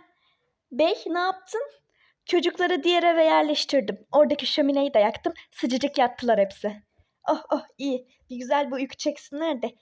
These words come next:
yarın da şöyle güzel bir kahvaltı hazırlarım ben onlara. Güzel bir kahvaltı yaparız. Olur, olur.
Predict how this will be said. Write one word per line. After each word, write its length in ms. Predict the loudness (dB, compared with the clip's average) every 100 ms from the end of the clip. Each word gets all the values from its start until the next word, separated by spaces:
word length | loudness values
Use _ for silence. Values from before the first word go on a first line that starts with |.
| _
yarın 260 | 0 0 -4
da 40 |
şöyle 240 | -4 -4 -4
güzel 360 | -4 -2 -2
bir 40 | -4
kahvaltı 520 | -2 0 0 0 -4
hazırlarım 440 | -2 -2 -2 0
ben 120 | -2
onlara. 260 | -2 -4 -6
Güzel 300 | -2 0 0
bir 60 | -2
kahvaltı 460 | -2 0 0 -2
yaparız. 500 | -4 -4 -6 -14 -20 _ _ _ _ _ _ _
Olur, 260 | -2 0 2
olur. 200 | 0